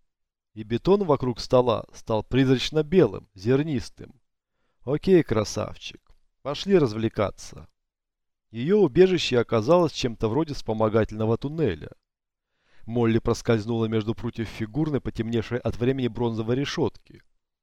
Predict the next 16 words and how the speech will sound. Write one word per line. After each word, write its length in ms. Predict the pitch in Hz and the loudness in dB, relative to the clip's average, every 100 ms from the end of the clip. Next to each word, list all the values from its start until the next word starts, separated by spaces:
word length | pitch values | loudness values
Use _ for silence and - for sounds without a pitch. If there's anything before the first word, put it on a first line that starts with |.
| _ _ | _ _
На 160 | - 110 | -12 -6
ней 160 | 120 139 | -4 -6
снова 380 | - 202 175 | -2 0 0
был 260 | 113 110 107 | 0 -4 -6
мимикрирующий 760 | 110 117 120 - 127 110 107 110 | -8 -6 -4 -2 -2 -2 -6 -8
комбинезон. 800 | - 113 117 120 135 135 104 - _ _ _ _ _ - | -6 -4 -4 -4 -4 -4 -6 -8 _ _ _ _ _ -20
В 140 | - - | -16 -6
какой-то 400 | 113 196 214 151 | -2 2 2 2
момент 420 | 131 127 120 - | 2 0 -2 -6
Кейс 480 | - 139 107 - - | -4 -2 -2 -6 -14
заметил 460 | 92 113 139 180 160 | -4 -2 0 0 2
краешек 500 | 113 117 120 127 135 | 4 4 4 0 -6
рукава. 540 | 139 160 151 113 82 - _ _ _ _ _ _ _ | -2 0 0 -2 -4 -12 _ _ _ _ _ _ _
Под 180 | - 113 | -12 -8
поликарбоновым 880 | 135 117 117 117 113 117 110 107 107 | -4 -2 2 0 0 -2 -2 -4 -6
пластиком – 720 | - 180 185 - - 104 - | -2 -2 -2 -6 -8 -8 -10